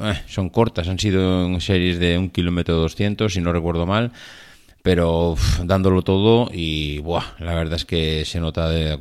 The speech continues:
desde que haces la primera hasta que haces la última. Bueno, la última, que en este caso además no eran muchas, eran solamente cuatro, eh, se nota que vas, vas dejando energía por el camino. Vas, yo, hay una cosa que tampoco es, se, no, no es que no entienda, sí lo entiendo perfectamente,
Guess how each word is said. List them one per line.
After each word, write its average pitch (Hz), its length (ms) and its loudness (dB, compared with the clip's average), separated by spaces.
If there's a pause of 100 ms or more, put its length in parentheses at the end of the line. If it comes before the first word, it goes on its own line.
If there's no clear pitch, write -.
desde 80 200 -2
que 95 80 0
haces 95 140 -2
la 92 100 2
primera 78 560 0
hasta 78 260 -4
que 78 100 -2
haces 85 240 0
la 80 140 0
última. 92 540 0 (480)
Bueno, 92 180 2
la 82 60 4
última, 92 280 0
que 90 60 -2
en 90 80 -2
este 85 120 -4
caso 90 180 0
además 87 200 0
no 90 80 2
eran 80 140 2
muchas, 92 260 0
eran 80 240 2
solamente 78 640 0
cuatro, 87 500 0 (580)
eh, 87 440 -6
se - 100 -6
nota 92 260 -4
que 85 140 -2
vas, 85 480 0
vas 90 220 2
dejando 92 320 2
energía 87 400 2
por 87 120 4
el 87 100 4
camino. 90 540 0
Vas, 90 240 -2 (260)
yo, 95 200 0 (220)
hay 120 120 2
una 196 140 0
cosa - 180 -8
que 127 120 -4
tampoco 87 480 -4
es, 85 200 -12 (540)
se, - 180 -8
no, 98 800 -10
no 98 220 -4
es 104 80 -2
que - 80 -2
no 123 80 2
entienda, 104 420 0
sí 104 120 -2
lo 92 100 2
entiendo 90 300 0
perfectamente, 90 720 -2